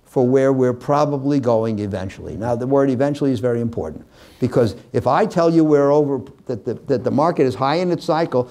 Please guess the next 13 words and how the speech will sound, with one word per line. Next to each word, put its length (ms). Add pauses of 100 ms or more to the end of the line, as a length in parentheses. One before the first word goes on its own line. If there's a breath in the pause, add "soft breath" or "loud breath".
(200 loud breath)
and 140
is 100
overpriced, 800 (1400 soft breath)
one 140
of 40
the 60
most 280
important 440
things 220
for 120
you 200
to 140
realize 720